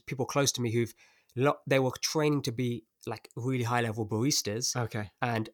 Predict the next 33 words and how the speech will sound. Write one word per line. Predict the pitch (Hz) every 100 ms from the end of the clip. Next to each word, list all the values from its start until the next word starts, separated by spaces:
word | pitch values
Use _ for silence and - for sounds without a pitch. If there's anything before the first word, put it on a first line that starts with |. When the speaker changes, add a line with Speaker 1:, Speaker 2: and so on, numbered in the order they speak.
| -
Speaker 1:
as | 147 135
we | 131
know, | 131 120
that | 120
industry | 127 113 -
has | 104
been | 113 110
shaken | - - 117 - 95 - -
to | 123
Speaker 2:
Yeah. | 117
Speaker 1:
the |
core. | - 135 120
Speaker 2:
Yeah, |
yeah, | 120
Speaker 1:
So, | 117 113
Speaker 2:
yeah. | 107 107 - - -
Speaker 1:
so | 131
she, | - 165
so | - 131
she's | - 131
a |
lady, | 143 147 143 139 -
Speaker 2:
And | 123 113
she | 208
Speaker 1:
um, |
Speaker 2:
says, | 196 156
"I've | 156
watched | 156 202 185 196
your | 180
intervention | 165 147 156 147 139
with | 123
Harminder. | 135 151 143 113
I'm, | 127